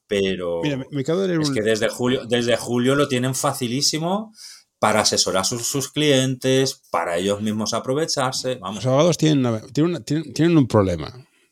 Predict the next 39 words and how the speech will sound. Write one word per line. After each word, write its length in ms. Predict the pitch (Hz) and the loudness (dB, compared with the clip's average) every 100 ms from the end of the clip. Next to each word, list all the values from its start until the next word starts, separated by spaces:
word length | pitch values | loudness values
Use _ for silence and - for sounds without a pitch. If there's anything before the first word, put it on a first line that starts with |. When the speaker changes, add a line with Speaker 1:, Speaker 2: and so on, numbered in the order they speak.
| _ _ | _ _
Speaker 2:
Ah, 100 | - | -6
pues, 360 | 101 95 101 - | -4 -4 -8 -4
entre, 400 | - 110 131 135 | -2 4 2 4
entre, 360 | 135 117 123 120 120 | 0 2 0 0 -2
entre 240 | 117 107 110 | -4 -2 -4
los 140 | 101 | -4
principales 500 | - 107 117 135 135 | -6 -4 -2 0 0
es 120 | 135 - | 0 0
que 220 | 123 107 | -2 -2
solo 240 | - 135 | 0 2
les 120 | 123 | 2
llama 140 | 113 135 | 2 2
cuando 180 | 131 113 | 2 0
pasan 240 | 95 104 | -2 -4
cosas. 460 | 98 98 - 80 - _ - | -4 -4 -6 -10 -16 _ -2
Y 60 | |
afortunadamente 560 | 107 101 113 120 127 123 | 0 2 2 2 2 0
para 180 | 107 107 | 2 2
ellos 240 | 120 131 | 2 0
pasan, 280 | - - - | 0 -2 -4
<laughs> 60 | - | -4
no, 140 | 147 - | -4 -2
no 200 | 160 147 | 2 4
dejan 240 | 147 156 | 4 2
de 80 | 127 | 0
pasar 240 | - 117 | 0 -2
cosas, 320 | 113 107 107 - | -2 -2 -2 2
con 100 | 101 | 4
lo 60 | |
cual, 260 | 107 127 - _ _ _ _ _ _ _ | 6 6 2 _ _ _ _ _ _ _
pues, 380 | - 92 90 - _ _ _ _ - | -4 -4 -2 -4 _ _ _ _ 2
porque 240 | 117 113 | 4 4
si 120 | 98 | 4
el 80 | 113 | 6
Brexit, 420 | 117 117 - 85 - _ _ _ _ _ _ _ | 8 8 4 -2 -6 _ _ _ _ _ _ _
porque 340 | 120 117 113 | 2 2 2
si 140 | - 113 | 2 4
la 140 | 113 | 2
pandemia, 680 | 110 110 110 92 80 - | 4 4 4 2 -2 -14